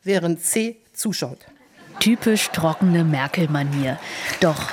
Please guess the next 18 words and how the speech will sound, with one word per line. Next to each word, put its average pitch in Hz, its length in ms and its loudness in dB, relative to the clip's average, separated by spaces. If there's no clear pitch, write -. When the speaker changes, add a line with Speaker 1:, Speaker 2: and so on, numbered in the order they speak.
Speaker 2:
bei 160 140 2
Ulrich 196 300 2
Mattes 233 380 2
habe 190 200 0
sie 170 120 0
gelernt, 156 560 2
dass 170 160 -2
es 175 100 -4
beim 175 160 0
Schauspielen 208 600 0
um 208 120 2
mehr 214 220 2
geht, - 460 -6
als - 180 -2
eine 156 160 2
Rolle 151 300 0
zu - 120 -6
spielen. 135 520 -4